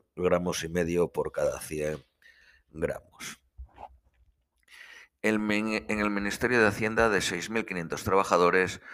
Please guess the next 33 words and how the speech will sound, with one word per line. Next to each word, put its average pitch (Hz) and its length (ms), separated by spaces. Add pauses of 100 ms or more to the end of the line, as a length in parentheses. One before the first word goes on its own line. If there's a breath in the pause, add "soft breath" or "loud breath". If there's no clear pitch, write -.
(180 loud breath)
doscientos 92 580
veintisiete 92 600
volvieron 76 440
ayer 76 280
a 78 60
la 76 60
oficina. 80 520 (280 loud breath)
En 78 140
el 80 160
Departamento 82 640
del 107 240
Tesoro, 101 400
de 90 140
dos 80 260
mil, 104 300 (260 loud breath)
volvieron 80 480
doscientos 78 480
quince, - 480 (280 loud breath)
y 82 180
del 80 340
Departamento 80 720
de 80 100
Trabajo 87 380
y 107 60
Pensiones, 90 640
de 76 80
mil 82 160
setecientos, 78 720
volvieron 71 480
ciento 71 460
setenta - 420
y 76 60
tres. - 420